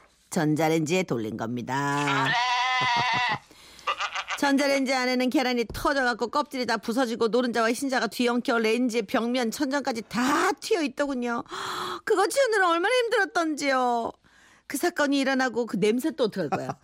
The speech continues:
<laughs> 몇 달이 지나서였습니다. 저는 아기를 목욕시키고 나서 옷을 갈아입히고 있는데 우리의 자상한 남편이 다가와 물었지요.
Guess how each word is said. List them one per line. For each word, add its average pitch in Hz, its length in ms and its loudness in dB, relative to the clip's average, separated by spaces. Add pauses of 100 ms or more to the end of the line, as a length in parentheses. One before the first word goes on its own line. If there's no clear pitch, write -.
(140)
<laughs> - 240 -12
몇 185 200 0
달이 208 240 2
지나서였습니다. 143 1000 -4
저는 226 280 2
아기를 208 320 2
목욕시키고 196 580 0
나서 185 260 0
옷을 190 300 2
갈아입히고 185 760 0
있는데 240 520 2
우리의 190 260 2
자상한 170 360 -2
남편이 147 360 0
다가와 135 480 -2
물었지요. 147 640 -2